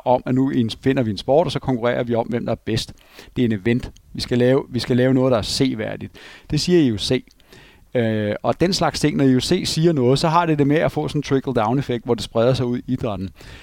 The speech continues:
Så det første, vi gjorde faktisk på det tidspunkt, den, den blev læst ret nøje i, i Dansk Atletik. Øh, og sagde, "Okay, men så er vi nødt til at indrette os efter det. Vi er simpelthen nødt til at levere events."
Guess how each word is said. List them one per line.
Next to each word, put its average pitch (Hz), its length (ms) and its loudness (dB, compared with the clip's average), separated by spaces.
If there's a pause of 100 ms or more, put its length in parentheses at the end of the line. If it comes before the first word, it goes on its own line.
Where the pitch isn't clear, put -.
(140)
Så 123 120 -2
det 120 120 0
første, 165 360 4
vi 151 160 0
gjorde 147 260 4
faktisk 113 320 -2
på 127 80 -4
det 127 120 -2
tidspunkt, 127 420 -4
den, 131 100 -2
den 147 120 -2
blev 156 100 2
læst 151 320 2
ret 139 140 2
nøje 131 280 4
i, 120 340 -4
i 107 40 0
Dansk 120 280 -2
Atletik. 117 340 -4 (880)
Øh, 104 520 -4 (120)
og - 100 -6
sagde, - 140 -8
"Okay, 139 200 0
men 123 80 2
så 151 100 0
er 151 40 -6
vi 151 60 2
nødt 151 140 0
til 160 80 -2
at 151 80 -2
indrette 143 360 2
os 107 180 -4
efter 131 240 0
det. 113 220 0
Vi 156 60 2
er 160 60 4
simpelthen 135 440 0
nødt 143 180 0
til 147 100 0
at 127 100 2
levere 127 460 0 (500)
events." 120 480 0